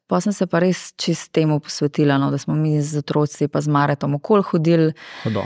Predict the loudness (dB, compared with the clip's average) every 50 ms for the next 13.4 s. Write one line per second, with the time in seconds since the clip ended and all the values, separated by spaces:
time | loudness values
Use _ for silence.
0 | -6 -2 -2 2 4 4 4 4 4 2 2 2 0 2 4 4 2 4 4 4
1 | 4 4 4 4 4 2 4 4 4 2 2 2 2 2 4 4 4 4 2 2
2 | 0 0 0 2 4 4 4 4 4 4 4 4 2 0 -2 2 2 4 4 2
3 | 0 -2 -4 -8 -16 _ _ 0 0 0 0 0 -2 -2 -2 -4 -6 _ _ _
4 | _ _ _ _ _ _ _ 0 0 2 2 2 2 2 2 2 2 2 2 2
5 | 2 0 -2 -4 -4 -6 -6 -6 -6 -6 -2 -2 -2 -2 -2 -4 -8 -8 -8 -12
6 | -16 -16 _ _ _ _ _ _ _ _ _ _ _ _ _ -8 -4 0 2 4
7 | 4 4 2 0 -2 -4 -2 -2 0 0 0 0 0 0 0 0 0 2 2 4
8 | 4 4 4 4 2 2 -2 -6 -16 -20 -20 _ -20 -20 -20 -20 -20 _ -6 -2
9 | 0 0 2 2 2 2 2 2 0 -2 0 2 2 2 2 2 2 2 2 0
10 | -2 -2 -2 -2 0 0 0 0 0 0 0 0 2 2 2 2 2 0 0 0
11 | 0 -2 -4 -2 -2 0 0 0 -2 -2 0 0 2 4 4 4 4 2 2 0
12 | -2 -6 -10 -10 -10 -6 -4 -2 -2 2 4 4 6 6 6 4 4 2 0 -4
13 | -4 0 0 0 0 2 2 2